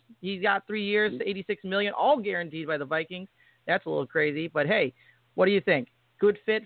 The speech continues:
for the, uh, Redskins, or was, uh, Kirk Cousins the better fit?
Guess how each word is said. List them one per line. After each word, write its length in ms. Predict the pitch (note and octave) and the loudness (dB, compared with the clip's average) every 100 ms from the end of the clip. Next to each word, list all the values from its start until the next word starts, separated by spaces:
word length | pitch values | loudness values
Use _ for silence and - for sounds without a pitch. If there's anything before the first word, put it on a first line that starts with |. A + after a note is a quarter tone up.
| - | -6
for 140 | G3+ | -6
the, 200 | F#3+ F#3+ | -2 0
uh, 160 | F3 F3 | 2 2
Redskins, 560 | G3+ G#3 - B3 A#3+ | 0 -4 -4 -4 -2
or 380 | G3 F3+ F3 E3+ | 0 4 4 4
was, 300 | E3 E3 E3+ D3 | 0 0 0 2
uh, 200 | D#3+ D#3 - | 0 0 -2
Kirk 160 | E3 | -4
Cousins 300 | F#3 D#3+ D3 | -2 -2 -4
the 60 | C3 | -6
better 240 | C3+ A#2 - | -6 -6 -8
fit? 180 | - | -10